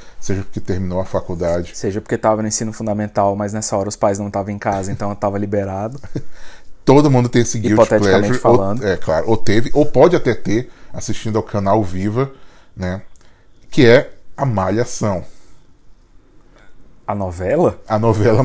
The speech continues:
Speaker 1: é, não é Malhar, Malhar é um guilty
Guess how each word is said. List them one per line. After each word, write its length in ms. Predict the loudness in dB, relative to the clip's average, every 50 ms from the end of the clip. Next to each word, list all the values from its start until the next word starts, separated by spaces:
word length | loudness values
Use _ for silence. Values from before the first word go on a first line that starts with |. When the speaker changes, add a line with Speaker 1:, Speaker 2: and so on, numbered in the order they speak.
| 0 0
Speaker 1:
é, 240 | 4 4 8 8 8
não 160 | 8 8 6
é 40 | 6
Malhar, 340 | 6 8 6 6 6 2 2
Malhar 340 | 2 2 2 0 -2 -2 -2 -2 -2 -2 -2 -2 -2 -2 -4 -6 -8 -12 -14 -12 -12 -12 -8
é 60 | -6
um 100 | -4 -4
guilty 480 | -4 -4 -2 -2 -2 0 -2 -2 -6